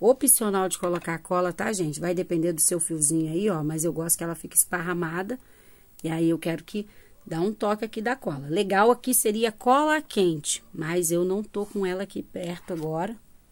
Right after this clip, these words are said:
Eu preciso terminar essa aula. E aí, eu vou pegar o meu... Olha, bonitas e bonitos,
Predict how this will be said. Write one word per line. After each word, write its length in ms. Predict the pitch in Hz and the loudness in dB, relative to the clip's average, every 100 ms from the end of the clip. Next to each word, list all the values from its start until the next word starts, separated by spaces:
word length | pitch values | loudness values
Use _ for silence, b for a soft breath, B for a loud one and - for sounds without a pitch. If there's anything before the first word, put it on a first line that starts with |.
| - - - | -20 -14 -6
Eu 100 | 160 | -4
preciso 380 | - - 160 | 2 2 2
terminar 400 | - 160 165 156 | -4 -4 -2 -2
essa 200 | 156 - | -2 -2
aula. 300 | 180 175 202 208 B B B B B B - - - - - - - - - | -2 -2 -4 -6 B B B B B B -20 -20 -16 -16 -16 -20 -18 -14 -2
E 80 | 247 | 2
aí, 500 | 254 220 247 214 147 - - - - - - - - | 4 2 2 0 -2 -12 -20 -20 -14 -14 -14 -18 -8
eu 100 | 165 | -4
vou 140 | 175 | -4
pegar 320 | 175 180 160 | -2 -2 -2
o 60 | 165 | -2
meu... 340 | 160 160 147 143 - - - - - - - - - - - - - - - - - - - - - - - - - - - - - - - B B - | -2 -2 -4 -8 -14 -20 -20 -20 -20 -20 -20 -20 -20 -20 -20 -20 -20 -20 -20 -20 -20 -20 -20 -20 -20 -16 -14 -16 -18 -20 -20 -20 -20 -20 -20 B B -12
Olha, 200 | 165 147 | -4 -2
bonitas 540 | 147 156 151 143 139 139 | 0 2 2 0 0 0
e 60 | |
bonitos, 480 | 139 151 160 143 - | 0 2 2 2 -2